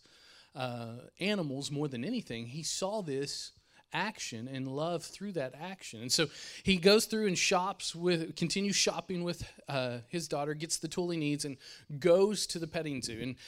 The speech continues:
like most families, I think of most families nowadays, I would take out fifty cents and say, "Okay, go," right? We want every kid to get the trophy, right? So, uh, I'd say go, but he didn't, because there was a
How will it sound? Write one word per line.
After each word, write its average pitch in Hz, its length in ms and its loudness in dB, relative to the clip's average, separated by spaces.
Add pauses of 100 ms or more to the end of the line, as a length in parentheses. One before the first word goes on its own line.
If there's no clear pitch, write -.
(160)
like 180 160 4
most 190 560 6
families, 170 480 -2
I 156 80 0
think 190 220 -2
of 160 100 4
most 170 240 6
families 156 380 -2
nowadays, 147 420 0
I 147 120 0
would 190 180 -4 (160)
take 139 180 -6
out 180 180 -2
fifty 156 200 -4
cents 143 380 -6
and 139 100 -10
say, 127 140 -6
"Okay, 151 200 -4
go," 190 480 2 (540)
right? 160 240 2
We 185 160 0
want 175 220 2
every 185 200 4
kid 190 200 0
to 170 60 -6
get 185 140 0
the 170 100 -2
trophy, 208 480 0 (320)
right? 151 200 -6 (880)
So, 175 380 6 (360)
uh, 170 320 8
I'd 220 200 8
say 214 120 6
go, 233 300 10
but 202 160 0
he 220 160 0
didn't, 226 720 -4
because 196 360 2
there 214 140 8
was 208 260 8
a 185 300 2